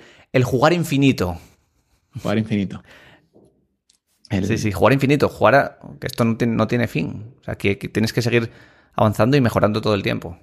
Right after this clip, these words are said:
Speaker 1: O sea, no hay un objetivo. Y, estos, y, y lo hilo con la pregunta de Enrique de antes, de si tengo objetivo a cinco años. Sí tengo objetivo a cinco años, pero he entendido que no, que esto no va a tener un, un fin. Bueno, cuando me muera, por supuesto.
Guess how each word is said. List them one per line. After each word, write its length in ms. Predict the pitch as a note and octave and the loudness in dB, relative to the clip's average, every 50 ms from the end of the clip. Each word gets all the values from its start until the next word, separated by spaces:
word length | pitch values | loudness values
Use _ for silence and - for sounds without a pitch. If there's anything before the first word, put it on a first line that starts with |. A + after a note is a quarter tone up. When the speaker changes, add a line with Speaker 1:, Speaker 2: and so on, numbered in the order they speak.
| _ _ _ _ | _ _ _ _
Speaker 1:
O 40 | |
sea, 80 | - G#2+ | -2 0
no 120 | G#2 A2+ | 2 4
hay 220 | B2+ C#3 C#3 C#3 C#3 - - - _ _ _ - | 4 4 2 0 -4 -10 -20 -20 _ _ _ -6
un 80 | C3+ B2 | -6 -4
objetivo. 360 | A2 - C3 G#2+ A#2 G#2 G2+ | -2 -2 -2 0 2 2 2
Y, 40 | G2+ | 0
estos, 380 | - - - C3 B2+ - - - | 0 2 2 2 2 2 -4 -10
y, 280 | - - A2 G#2+ - - | -8 -6 -4 -4 -2 -2
y 40 | A2+ | 0
lo 180 | A2 G#2 G#2 A#2 | 2 4 4 6
hilo 220 | C3 C#3 D3 C#3+ | 6 6 4 4
con 100 | D3 C#3+ | 4 2
la 160 | C#3 C3+ C3 | 2 2 2
pregunta 260 | B2+ C3+ B2+ C3 B2+ B2+ | 0 0 -2 0 0 0
de 60 | B2+ | 0
Enrique 200 | B2 B2+ B2+ B2+ | 0 -2 0 2
de 60 | B2+ | 2
antes, 360 | C3 C3 B2+ B2+ C3 - - - - _ - - | 2 2 2 -2 -2 -4 -6 -14 -20 _ -20 -18
de 140 | - - G#2 G2 | -12 -8 -6 -4
si 100 | A2+ G2+ | -2 0
tengo 180 | - A#2 A#2+ | 0 2 2
objetivo 320 | A#2 - B2 A#2 B2 A#2 A#2+ | 2 0 0 0 0 0 0
a 20 | |
cinco 240 | A#2 B2 A#2+ A#2 B2 | 0 0 -2 0 0
años. 200 | B2+ B2+ B2+ B2+ | 0 0 0 -2
Sí 180 | - - D3+ C3+ | -2 0 0 0
tengo 180 | C#3+ C3+ C3+ | 0 0 0
objetivo 240 | C3 - C#3+ C3+ C3 | 0 -2 0 0 0
a 40 | C3 | 0
cinco 220 | B2 B2+ B2+ B2+ | 0 0 0 0
años, 380 | C3 C3+ C3+ C#3 C#3 C#3+ C#3+ - _ _ _ _ _ _ _ _ _ _ - | 0 0 0 -2 -4 -4 -6 -12 _ _ _ _ _ _ _ _ _ _ -4
pero 260 | - G2+ G2+ G2+ - | 2 4 4 4 4
he 140 | - A#2+ B2 C3 | 4 4 4 4
entendido 640 | C3+ C3+ B2+ C3 B2+ B2+ B2+ C3 C#3 C3+ C3+ C3 | 4 0 0 0 0 0 2 0 0 0 0 0
que 560 | C3 - A2+ G#2+ G#2+ G#2 - - - _ _ _ _ _ _ _ _ _ - | 0 2 2 4 4 2 0 -2 -10 _ _ _ _ _ _ _ _ _ -8
no, 880 | A2 A2 G#2+ G#2+ A2+ A#2 A#2+ A#2+ A#2+ B2 B2+ B2+ C3+ C#3+ D3+ C#3+ - - - - - | -4 -2 0 0 2 2 2 2 2 2 2 2 4 4 2 2 0 -6 -20 -20 -14
que 60 | - C3+ | -10 -8
esto 140 | - - C3+ | -2 2 4
no 60 | B2 | 4
va 60 | A#2 | 4
a 20 | A2+ | 4
tener 120 | A#2 G#2+ | 4 2
un, 60 | G#2+ G#2+ | 0 -2
un 260 | G#2 - - G2 F#2+ | -4 -6 -10 -12 -12
fin. 300 | - - F#2+ F#2+ F#2 E2+ - _ _ _ _ _ _ _ _ | -8 -8 -8 -8 -8 -12 -18 _ _ _ _ _ _ _ _
Bueno, 300 | - - G#2+ A#2+ B2 - | -8 -2 0 0 0 0
cuando 160 | - E2 E2 D2+ | -4 -8 -8 -8
me 80 | E3 - | -8 -4
muera, 520 | E3+ D#3 B2 F#2+ - - - _ _ _ _ _ - _ | -2 0 0 0 -2 -6 -20 _ _ _ _ _ -20 _
por 120 | - - E2+ | -18 -16 -10
supuesto. 360 | E2 - A2+ - - - - | -4 -4 -4 -6 -6 -16 -18